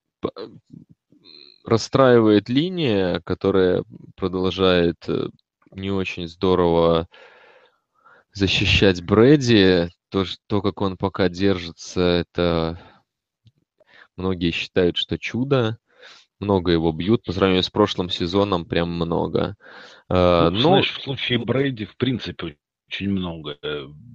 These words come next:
Speaker 2: люди считают за чудом, поэтому, ну,
Speaker 1: Ну
Speaker 2: ничего
Speaker 1: да,
Speaker 2: удивительного.
Speaker 1: да. Особенно на фоне того, что сейчас происходит с, с ребятами, которые были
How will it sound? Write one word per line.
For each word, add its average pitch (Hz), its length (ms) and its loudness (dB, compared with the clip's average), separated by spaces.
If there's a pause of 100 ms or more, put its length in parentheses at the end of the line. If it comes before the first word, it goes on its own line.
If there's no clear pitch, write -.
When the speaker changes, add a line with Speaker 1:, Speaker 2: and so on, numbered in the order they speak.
(140)
Speaker 2:
люди - 220 -14
считают 76 480 -4
за 82 140 -8
чудом, 87 540 -8 (100)
поэтому, 65 540 -16
ну, 87 120 -14
Speaker 1:
Ну 113 220 4
Speaker 2:
ничего 95 240 6
Speaker 1:
да, - 60 2
Speaker 2:
удивительного. - 680 -8
Speaker 1:
да. - 600 -18
Особенно 120 500 4
на 110 220 2
фоне 107 420 -2
того, 98 280 4
что - 180 -8
сейчас - 300 -6
происходит 92 720 -2
с, - 260 -12
с - 200 -12
ребятами, 92 580 0
которые 90 440 0
были 90 360 0